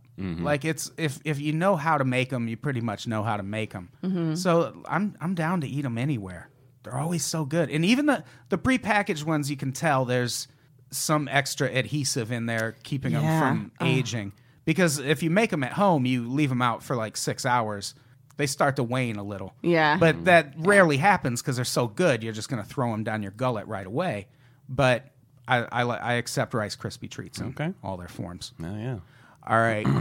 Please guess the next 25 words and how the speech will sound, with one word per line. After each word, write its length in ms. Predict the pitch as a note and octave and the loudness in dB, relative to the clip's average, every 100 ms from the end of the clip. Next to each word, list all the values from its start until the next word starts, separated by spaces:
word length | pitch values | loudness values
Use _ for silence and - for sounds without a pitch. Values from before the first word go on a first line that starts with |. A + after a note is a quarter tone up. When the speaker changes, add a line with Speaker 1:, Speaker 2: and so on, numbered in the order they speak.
| A2 F#2 | 0 -6
Speaker 2:
<clears throat> 280 | - - | -14 -20
Quincy, 540 | - - E3 C3+ A2 - - _ - | -4 2 2 2 -6 -6 -16 _ -6
what's 160 | A#2+ | -4
your 60 | A2+ | -4
next 180 | G2+ - | -6 -8
pick? 260 | - E2 - - - _ _ | -8 -8 -10 -20 -20 _ _
Speaker 1:
Uh, 260 | G2+ F#2+ F#2 | 0 0 2
my 180 | F2+ F2 | -2 -2
final 360 | - B2+ B2+ | 0 2 2
pick, 360 | A2+ A#2 F#2 - _ - _ - | 0 0 0 -2 _ -20 _ -14
because 260 | F#2 A#2+ A2+ | 0 4 6
I've 140 | G#2+ | 8
already 260 | G#2 G#2 F#2 | 8 8 4
dropped 360 | G2+ F2+ F2+ | 2 0 0
so 280 | - - C3 | -4 4 6
many 240 | C3 A#2 G#2 | 8 8 6
hot 300 | F#2+ G#2 F#2 | 8 6 8
bars 760 | G2 F#2 E2+ D2+ D2+ - - - | 6 8 6 2 -4 -8 -16 -8
during 300 | F2+ G2 F#2 | 0 2 2
this 160 | F2+ F2+ | 0 -2
topic 560 | - F2 F2 E2+ D#2+ - | 2 2 2 -4 -6 -10
of 260 | E2 E2+ D#2+ | -8 -8 -6
conversation, 840 | F#2+ E2+ E2 - E2+ E2 - E2 E2 | -6 -6 -6 -4 -4 -4 -6 -6 -2
I 140 | G#2+ | 2
was, 340 | G#2 G2 F2+ | 2 0 -2